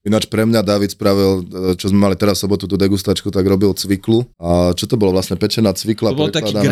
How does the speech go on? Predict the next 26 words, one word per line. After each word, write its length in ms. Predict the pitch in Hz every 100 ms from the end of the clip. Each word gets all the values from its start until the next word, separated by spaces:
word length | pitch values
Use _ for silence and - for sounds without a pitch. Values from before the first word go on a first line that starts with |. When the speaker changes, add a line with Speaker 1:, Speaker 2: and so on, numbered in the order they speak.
| 127 -
Speaker 2:
gratín 260 | 113 104 104
vlastne, 420 | 101 104 - 104
že 220 | 95 101
išlo, 320 | 101 - 104
že 320 | 95 95 92 90
plátok 460 | - 98 101 85
jablčka, 720 | 95 110 127 131 - 131 123 117
potom 320 | 101 107 101
som 240 | 95 110
to 140 | 98 101
potrel 640 | - 101 - 101 101 98
sirupom 600 | 95 - 98 101 - 104 101
zo 380 | 98 98 95 95
smrekových 640 | - 104 101 104 90 87
výhonkov, 560 | 101 127 139 139 135 104
potom 240 | 98 92
išla 320 | 95 - 80
cvikla 560 | - 120 120 117 107 101
a 300 | - _ -
takto 340 | - 98 101
taký 320 | 98 95 87
gratín 400 | 87 95 98 123
sa 160 | 123 127
vyskladal 640 | 131 - 143 139 147 156
z 80 | -
toho, 300 | - 147 170